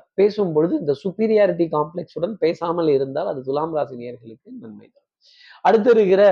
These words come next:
விருச்சிக ராசி நேயர்களை பொறுத்தவரை சின்ன சின்ன லாபங்கள் பெரிய அளவுக்கு கை கொடுக்கும். அன்புக்குரிய துணை கிட்ட இருந்து ஏகோபித்த ஆதரவு, டிசிஷன் மேக்கிங் பெரிய அளவுக்கு ஷார்ப்பா இருக்கும். இன்னைக்கு நீங்க எடுக்க போற முடிவுகள் சும்மாவே இருந்தாலும் அது பெரிய அளவுக்கு சக்சஸ் தர வேண்டிய அமைப்பு.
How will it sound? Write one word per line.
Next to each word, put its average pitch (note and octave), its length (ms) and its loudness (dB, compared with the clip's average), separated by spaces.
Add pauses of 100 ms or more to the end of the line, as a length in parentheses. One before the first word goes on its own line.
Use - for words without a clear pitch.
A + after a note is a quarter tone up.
(160)
விருச்சிக E3+ 340 0
ராசி F3+ 300 2
நேயர்களை D#3+ 380 0
பொறுத்தவரை D3+ 400 -6
சின்ன A3+ 240 -2
சின்ன F#3+ 220 -4
லாபங்கள் D#3+ 640 2
பெரிய D#3+ 240 -2
அளவுக்கு C3+ 360 -4 (680)
கை A2+ 100 -2
கொடுக்கும். - 280 -14 (460)
அன்புக்குரிய G#3+ 500 2
துணை E3+ 220 0
கிட்ட D#3+ 200 -2
இருந்து F3+ 160 0
ஏகோபித்த D3+ 500 0
ஆதரவு, A#2 360 -6
டிசிஷன் A3+ 480 -2
மேக்கிங் F3 400 -2
பெரிய F3+ 240 0
அளவுக்கு E3+ 340 0
ஷார்ப்பா D#3+ 480 -4
இருக்கும். C#3 240 -4 (360)
இன்னைக்கு F3 260 0
நீங்க E3 240 2
எடுக்க F#3+ 220 2
போற G3+ 200 0
முடிவுகள் F3 480 0
சும்மாவே G3 580 0
இருந்தாலும் C#3+ 600 -2
அது C3+ 220 -6
பெரிய G3 240 2
அளவுக்கு D#3+ 320 0
சக்சஸ் - 360 -14
தர D3 120 -2
வேண்டிய B2+ 320 -6
அமைப்பு. - 260 -20